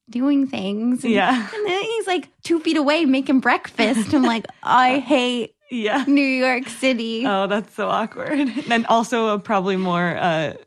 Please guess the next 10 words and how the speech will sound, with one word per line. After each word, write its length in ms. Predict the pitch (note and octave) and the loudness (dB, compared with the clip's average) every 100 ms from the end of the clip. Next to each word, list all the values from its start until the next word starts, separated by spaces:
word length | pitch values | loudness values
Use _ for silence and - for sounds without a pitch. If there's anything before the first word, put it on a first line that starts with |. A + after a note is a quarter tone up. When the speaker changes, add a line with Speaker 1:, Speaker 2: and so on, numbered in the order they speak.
| _ - - | _ -14 -2
Speaker 2:
a 60 | G#3+ | 2
better 220 | G3 F#3 | 2 2
depiction 460 | F3+ F#3 D#3+ - | 0 -4 -6 -6
of 160 | E3+ D#3+ | -6 -4
what 160 | D#3+ D#3 | -4 -2
an 80 | |
actual 640 | D3 D#3 - D#3 A2+ G3 A#3 | -4 -6 -8 -8 -6 -6 -6
New 240 | F#3+ G3 F#3+ | -4 -4 -2
York 320 | C4 - | -2 -4
<laughs> 40 | - | -12